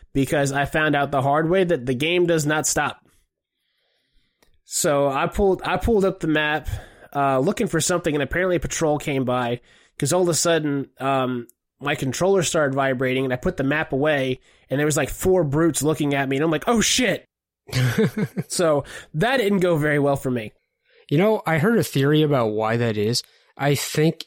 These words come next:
Speaker 2: it's because they designed this to have co-op cam-, well, obviously it is gonna have co-op campaign coming later, <laughs> much to the chagrin of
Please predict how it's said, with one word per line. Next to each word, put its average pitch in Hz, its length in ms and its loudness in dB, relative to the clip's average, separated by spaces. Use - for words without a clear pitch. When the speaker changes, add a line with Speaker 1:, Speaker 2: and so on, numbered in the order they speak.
Speaker 2:
it's 139 200 0
because 127 960 0
they 120 200 0
designed 117 520 0
this - 380 0
to 120 120 -2
have 110 380 -2
co-op 120 540 0
cam-, 143 180 0
well, 127 160 2
obviously 127 400 0
it 104 80 -4
is 120 160 0
gonna 101 180 -2
have 110 160 -8
co-op 107 400 -4
campaign 107 480 -2
coming 101 500 -6
later, 107 400 -2
<laughs> 139 420 -2
much 139 280 0
to 131 100 0
the 120 100 2
chagrin 135 540 0
of 127 320 -2